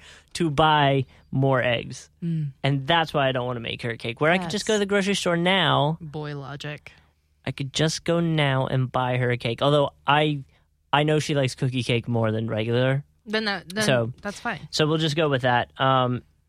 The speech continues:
Speaker 1: and, and I gotta do the whole plan thing, like, 'cause I gotta buy it now. 'Cause tomorrow she's leaving earlier than I will for work.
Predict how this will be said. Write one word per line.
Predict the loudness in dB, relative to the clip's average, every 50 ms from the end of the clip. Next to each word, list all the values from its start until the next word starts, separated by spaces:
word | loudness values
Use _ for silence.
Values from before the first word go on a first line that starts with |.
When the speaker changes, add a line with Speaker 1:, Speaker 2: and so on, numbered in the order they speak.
| _ -4 0
Speaker 1:
and, | 2 2 2 2 2 0 -2 0
and | 0 2 4
I | 4 4 4
gotta | 2 2 0 0
do | 0 0
the | 2 2
whole | 2 2 0
plan | 2 2 2 2 2 2 0
thing, | -2 -4 -4 -4
like, | -4 -4
'cause | -2 -2 -2
I | 0
gotta | 0 0 0 2
buy | 2 0 0
it | 0 -2
now. | -2 -2 -2 -2 -2 -2 -2 -4 -6 _ _ _ _ _ _ _ _ _ _ _ _ _ _ _ _ _ _ _ _ _ _ -10 -2
'Cause | -2 -2 -2 -2
tomorrow | -4 -2 0 2 4 4 4 4 4 2 2 0
she's | -2 -2 -2 0 0 0 -2 -2
leaving | -2 0 0 0 0 0 0 -2 -2 0
earlier | 0 2 2 2 2 2 2
than | 2 2 2
I | 2 2 2
will | 2 2 2 2 2 2 0 -4 -8 -20 -20 _
for | _ -2 -2 -2
work. | 0 0 0 0 0 0 -2 -10 -20